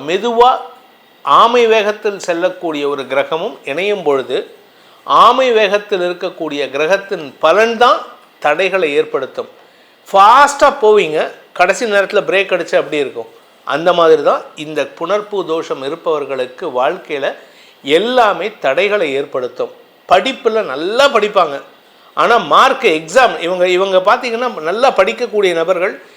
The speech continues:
எக்ஸாம்ல வந்து ஏதோ சோம்பேறித்தனத்துல எழுத மாட்டாங்க, மைண்டு டிஸ்ட்ராக்ட் ஆகும். ஏன்னா சனி வந்து டிஸ்ட்ராக்ட் பண்ணக்கூடியவர், சந்திரன் வந்து மைண்டை ரெக்க-, ரெப்ரசன்ட் பண்ண மனோகாரகன்.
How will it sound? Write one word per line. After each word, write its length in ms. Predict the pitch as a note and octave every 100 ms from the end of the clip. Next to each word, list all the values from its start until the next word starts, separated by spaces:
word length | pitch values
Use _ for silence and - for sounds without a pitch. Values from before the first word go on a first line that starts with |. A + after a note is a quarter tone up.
| _ -
எக்ஸாம்ல 480 | D3+ E3 C4 A3+
வந்து 440 | F#3+ E3 G3 G#3 D3
ஏதோ 280 | D#3+ A#3 -
சோம்பேறித்தனத்துல 1000 | G3 A3+ A#3 G#3 - E3+ E3 F3 F3+ C#4 - _ _
எழுத 240 | D3+ D#3 D3
மாட்டாங்க, 380 | B2 A#2 G#2 - _ _ _ _ _ _ _ _ _ _ -
மைண்டு 480 | C3 F#3 F#3+ D3 C3+
டிஸ்ட்ராக்ட் 400 | - F3+ D3+ -
ஆகும். 200 | G#2+ G2+ - _ - - -
ஏன்னா 200 | C#3 D3+
சனி 440 | - E3+ G3+ B3
வந்து 460 | G3 D#3+ A#3 D4+ - C3+
டிஸ்ட்ராக்ட் 480 | - - G#3+ -
பண்ணக்கூடியவர், 760 | D3 D#3+ F3+ D#3+ C#3 B2+ D3 B3 - - _ _ _
சந்திரன் 500 | - F3+ G#3 C4 A#3
வந்து 260 | E3 E3 B3+
மைண்டை 500 | D3+ C#3+ F#3+ G3 D#3 -
ரெக்க-, 440 | B2+ D3 C#3 B2+
ரெப்ரசன்ட் 360 | C#3+ F3+ F3+ D3+
பண்ண 180 | C3 A#2+
மனோகாரகன். 720 | B2+ F3 G#3 D3+ C3+ B2